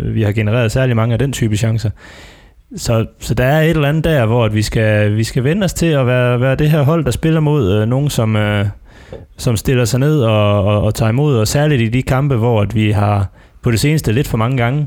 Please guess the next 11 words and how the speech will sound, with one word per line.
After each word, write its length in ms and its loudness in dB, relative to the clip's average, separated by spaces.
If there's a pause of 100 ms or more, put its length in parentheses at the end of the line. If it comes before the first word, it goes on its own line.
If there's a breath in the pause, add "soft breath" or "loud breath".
(160)
lavet 460 2
en 60 0
eller 120 0
anden 260 0
personlig 440 0
fejl, 360 0
som 200 -2
resulterer 420 0
i, 160 2
at 80 0
vi, 260 2